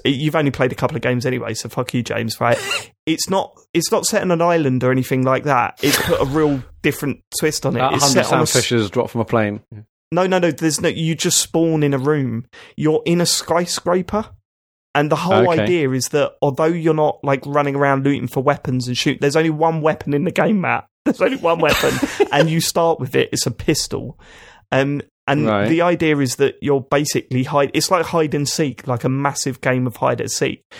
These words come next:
Speaker 1: So you're sitting in this, like, huge skyscraper. And in fact, actually, it's kind of bullshit that it's a Splinter Cell game. You can do, like, moves where you go up and, like, and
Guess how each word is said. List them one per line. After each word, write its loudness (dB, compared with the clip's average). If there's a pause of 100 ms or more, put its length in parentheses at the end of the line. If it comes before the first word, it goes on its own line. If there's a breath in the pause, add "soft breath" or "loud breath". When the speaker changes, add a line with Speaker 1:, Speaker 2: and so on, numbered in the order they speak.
(200 loud breath)
Speaker 1:
So -2
you're 4
sitting 2
in 2
this, 0
like, 2 (200)
huge -4
skyscraper. -2 (380 loud breath)
And 2
in -2
fact, -2
actually, 0
it's 0
kind 0
of -4
bullshit 0
that 0
it's -4
a -4
Splinter -4
Cell -4
game. -6
You -4
can 2
do, 2
like, 2
moves 2
where 0
you 0
go 2
up 0
and, -2
like, 0
and 0